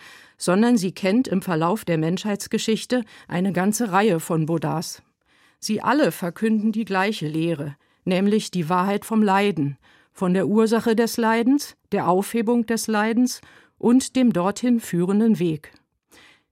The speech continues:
Die Kraft eines Buddha zur vollkommenen Erkenntnis von Welt und Wirklichkeit wird im Mahayana-Buddhismus jedem Menschen zugestanden.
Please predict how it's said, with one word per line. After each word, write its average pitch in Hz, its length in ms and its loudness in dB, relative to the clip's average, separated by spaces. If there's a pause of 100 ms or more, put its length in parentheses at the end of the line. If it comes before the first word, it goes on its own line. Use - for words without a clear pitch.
(160)
Die 196 100 -4
Kraft - 340 -2
eines 262 300 2
Buddha 160 460 0
zur 214 200 -4
vollkommenen 240 640 2
Erkenntnis 220 800 0
von 170 300 -2
Welt 190 260 -2
und 175 160 0
Wirklichkeit 185 800 -4 (400)
wird 220 200 0
im 180 160 2
Mahayana-Buddhismus 233 1400 2
jedem 190 500 2
Menschen 165 480 0
zugestanden. 156 880 -4